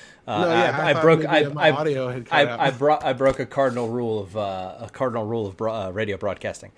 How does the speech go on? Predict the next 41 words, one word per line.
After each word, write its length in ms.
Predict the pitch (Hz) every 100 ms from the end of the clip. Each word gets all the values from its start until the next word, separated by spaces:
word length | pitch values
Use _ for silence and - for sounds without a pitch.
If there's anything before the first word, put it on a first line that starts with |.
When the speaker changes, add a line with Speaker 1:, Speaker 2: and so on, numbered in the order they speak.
| - - - _
Speaker 2:
It's 340 | - 151 127 117
Speaker 1:
Um, 80 |
Speaker 2:
okay. 240 | 113 139 101
I 80 | 120
Speaker 1:
right 60 | 151
Speaker 2:
was 120 | 170
Speaker 1:
there. 180 | 143 - -
Speaker 2:
<laughs> 40 |
I 80 | 180
was 140 | 180
just 160 | 175 151
afraid 460 | 175 160 160 165 151
that 220 | 135 -
I 140 | 131
was 160 | 147 143
having 260 | 143 131 120
audio 340 | 131 127 110
Speaker 1:
Uh, 60 | 104
Speaker 2:
issues 340 | - 104 95
Speaker 1:
yeah, 240 | 202 160
Speaker 2:
again. 60 | 160
Speaker 1:
and 20 |
I, 60 | 180
Speaker 2:
I 40 |
was 80 | 175
Speaker 1:
I, 100 | 180 175
Speaker 2:
gonna 160 | 95
Speaker 1:
I 80 | 147
don't, 320 | 170 220 254 - _ _ _ _ _ -
I 100 | 165
don't 500 | 160 214 - 160 _
disagree 1300 | 160 160 147 113 104 _ _ - 127 127 135 117 110
that 300 | 95 110 104 - _
why 440 | 110 98 107 123
wouldn't 340 | 131 123 113 110
a 60 |
game 440 | 104 104 107 98 101 -
come 260 | - - 110
out? 240 | 104 76 -
I 160 | 123
think 420 | - 165 160 -